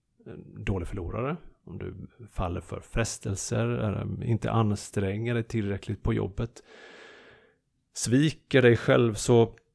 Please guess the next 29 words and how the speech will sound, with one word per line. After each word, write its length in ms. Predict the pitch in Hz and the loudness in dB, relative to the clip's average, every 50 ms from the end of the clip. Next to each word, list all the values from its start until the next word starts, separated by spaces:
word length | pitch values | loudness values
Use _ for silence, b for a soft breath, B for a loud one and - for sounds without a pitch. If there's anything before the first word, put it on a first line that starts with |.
| _ _ - | _ _ 4
behöver 480 | - 143 131 123 131 131 131 127 113 117 | 6 8 8 8 8 8 8 8 6 4
även 440 | - 123 117 110 101 101 104 107 98 | 4 4 2 2 2 2 0 2 4
de 240 | 120 120 123 117 104 | 4 4 4 4 4
delarna 360 | 107 98 90 90 87 87 90 | 2 2 2 0 -2 -4 -6
av 60 | 87 | -6
dig 260 | 87 87 90 - - - _ _ _ _ _ _ _ _ _ _ _ | -6 -6 -8 -10 -12 -18 _ _ _ _ _ _ _ _ _ _ _
ses 460 | - - - 170 165 - - - - | -10 -2 0 2 2 0 -2 -4 -6
eller 100 | 113 107 | -6 -4
bli 180 | 107 127 143 127 | -2 -2 -2 -2
sedda. 360 | - - - - - - - - B B B B B B B - - _ _ _ _ _ _ _ _ - | -2 -4 -6 -6 -8 -8 -10 -10 B B B B B B B -20 -20 _ _ _ _ _ _ _ _ -2
Så 100 | - 123 | 2 4
länge 200 | 120 117 110 104 | 4 4 4 2
du 120 | 104 104 | 0 0
gör 80 | 98 92 | -2 -2
motstånd 920 | 98 113 139 151 139 113 95 - - - - _ - 151 196 220 165 107 | -2 -2 0 0 0 -2 -4 -6 -10 -14 -6 _ -2 0 0 -2 -4 -6
mot 320 | 95 95 98 - - - | -6 -8 -8 -8 -8 -6
dig 140 | - 101 - | -6 -6 -6
själv 380 | - - - 151 147 - - | -6 -4 -2 -2 -2 -2 -4
så 220 | 113 - - 139 131 | -6 -6 -4 -4 -4
blir 420 | 123 - - 113 123 135 147 147 | -4 -6 -2 0 2 2 2 0
du 180 | 123 110 107 104 | 0 0 0 0
mer 360 | 107 104 110 120 131 135 127 | 0 -2 0 0 0 0 -2
och 300 | - 120 117 - - - | -2 -2 -2 -2 -2 -4
mer 420 | 101 101 107 120 143 135 113 107 | -2 -2 0 0 0 -2 -2 -4
separerad 1200 | - - - - 113 117 - - _ - 123 131 131 139 151 170 170 135 110 - - 69 - - - - - _ _ | -6 -8 -6 -4 -4 -4 -4 -6 _ -2 -2 -2 0 -2 -4 -4 -4 -6 -8 -8 -10 -12 -12 -14 -16 -20 -20 _ _
från 240 | - - - 98 92 | -14 -12 -12 -10 -10
dig 140 | 85 87 | -12 -14
själv. 240 | - - - - - - _ b b b b b b b b b b b b b b b b b b b b _ _ _ _ _ _ _ _ _ _ _ _ _ _ _ _ _ _ _ _ _ | -14 -14 -14 -14 -14 -16 _ b b b b b b b b b b b b b b b b b b b b _ _ _ _ _ _ _ _ _ _ _ _ _ _ _ _ _ _ _ _ _
Och 320 | - 67 69 73 65 - | -2 0 0 0 0 -2